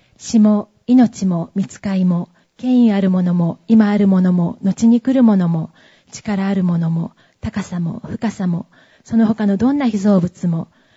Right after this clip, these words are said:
私たちの主、キリストイエスにある神の愛から、私たちを引き離すことはできません。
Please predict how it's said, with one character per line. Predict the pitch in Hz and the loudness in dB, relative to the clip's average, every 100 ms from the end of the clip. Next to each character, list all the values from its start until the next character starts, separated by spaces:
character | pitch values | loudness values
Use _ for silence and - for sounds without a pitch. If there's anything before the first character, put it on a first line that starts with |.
| _ | _
私 | - 226 214 | -12 -6 -6
た | 208 | -6
ち | - | -2
の | 196 185 | -2 -2
主、 | - 254 - _ | -6 -6 -6 _
キ | 226 | -4
リ | 208 | -4
ス | - | -2
ト | 226 | -2
イ | 247 | 0
エ | 240 | -2
ス | - | 0
に | 202 190 | 0 0
あ | |
る | 180 | -2
神 | 233 254 | 0 4
の | 226 190 | 4 4
愛 | 190 | -2
か | - 175 | -6 -12
ら、 | 165 160 _ _ - | -12 -14 _ _ -18
私 | 202 202 - | -6 -6 -4
た | 185 | -8
ち | - 196 | -6 -6
を | 208 | -6
引 | - | -8
き | 202 | -4
離 | 208 208 | -4 -4
す | - | -6
こ | 190 | -10
と | 208 | -6
は | 240 | -4
で | 196 | -4
き | - | -4
ま | 170 | -6
せ | 160 170 | -6 -10
ん。 | 160 | -10